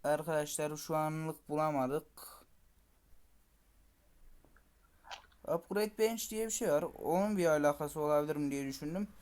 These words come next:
Ama Gravity Gun'ın craft'ını bulamadım şimdilik. Bir yapıda mı çıkıyor, başka bir şey mi? Onu da çözemedik ama çözeceğiz.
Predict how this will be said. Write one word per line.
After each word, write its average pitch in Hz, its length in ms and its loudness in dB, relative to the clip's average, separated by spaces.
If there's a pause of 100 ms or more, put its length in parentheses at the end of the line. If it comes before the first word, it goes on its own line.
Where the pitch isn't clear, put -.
(460)
Ama 190 120 4
Gravity 196 480 0
Gun'ın 196 440 2
craft'ını 196 520 4
bulamadım 139 420 4
şimdilik. 110 520 -12 (960)
Bir 139 80 -2
yapıda 160 500 4
mı 208 100 0
çıkıyor, 208 400 -4
başka 156 360 -2
bir 190 60 -4
şey 202 260 -6
mi? 220 60 -8
Onu 208 300 -2
da 208 180 0
çözemedik 185 480 -4
ama 208 160 0
çözeceğiz. 120 540 -4